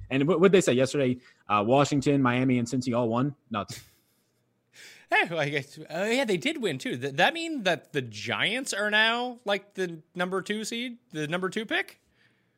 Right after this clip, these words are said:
Speaker 1: Yeah, the Giants have, what, two wins?
Speaker 2: Two wins, yeah. Like, they're still in
Speaker 1: Yeah.
Speaker 2: competition for the number one overall pick here if, if Dalton starts heating up.
Speaker 1: Yeah, exa-, and that, that makes no sense to me either. Like, the whole conundrum around Dalton just getting benched,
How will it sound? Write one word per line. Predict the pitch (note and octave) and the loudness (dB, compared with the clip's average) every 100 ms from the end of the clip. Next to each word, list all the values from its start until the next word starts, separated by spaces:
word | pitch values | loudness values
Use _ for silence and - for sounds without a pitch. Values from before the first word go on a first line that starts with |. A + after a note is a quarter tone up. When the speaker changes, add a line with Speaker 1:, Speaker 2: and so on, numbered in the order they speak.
| _ | _
Speaker 1:
Yeah, | - D#3+ | 4 6
the | C#3 | 6
Giants | D3+ E3 E3+ - | 6 6 4 4
have, | E3 D#3 C#3+ | 4 6 4
what, | A#2 - | 4 4
two | D#3+ | 4
wins? | D#3 F3 | 6 6
Speaker 2:
Two | G#3 | 8
wins, | C4 F#3 E3+ | 6 6 8
yeah. | C4+ | 8
Like, | C#3+ D3 | 8 6
they're | F3 F#3+ D4 | 4 4 4
still | D4+ D4 | 4 4
in | |
Speaker 1:
Yeah. | - | 4
Speaker 2:
competition | C#4 A#3+ A#3+ C4+ A#3 | 2 2 0 0 -4
for | G3+ | -2
the | F3+ | 2
number | F#3+ F#3 | 2 2
one | F#3 F#3+ | 4 6
overall | F#3+ F3 F3+ D#3 | 6 6 6 6
pick | - - | 4 2
here | F#3 B2+ | 2 0
if, | A#2+ - - - | 0 -2 -8 -2
if | F3 - | 0 8
Dalton | E3+ F3 A#3+ | 8 8 2
starts | - D3 C3 | 4 4 2
heating | B2+ A2 G#2 | -4 -8 -4
up. | C#3 - _ _ _ _ _ _ _ - | -6 -6 _ _ _ _ _ _ _ 2
Speaker 1:
Yeah, | F3 | 4
exa-, | D#3 G3+ | 6 6
and | G#3+ | 6
that, | G3 | 6
that | G#3+ | 6
makes | A3 F3+ | 4 2
no | F#3 | 0
sense | F3+ D3 | 0 0
to | D#3+ | 4
me | D#3+ | 4
either. | D3+ | 6
Like, | A#2+ A#2+ | 2 0
the | D3+ C#3+ | 2 4
whole | D3 E3 D3 D3+ - _ | 6 6 4 0 -12 _
conundrum | - D#3+ D#3+ D3 C#3 | 4 4 6 4 4
around | C3+ C3 B2 B2 | 4 2 -2 2
Dalton | D3 C#3+ D3 | 4 6 4
just | C3 - | 0 2
getting | D3 C3+ | 2 4
benched, | A2+ A#2+ A#2+ - | 2 2 0 -6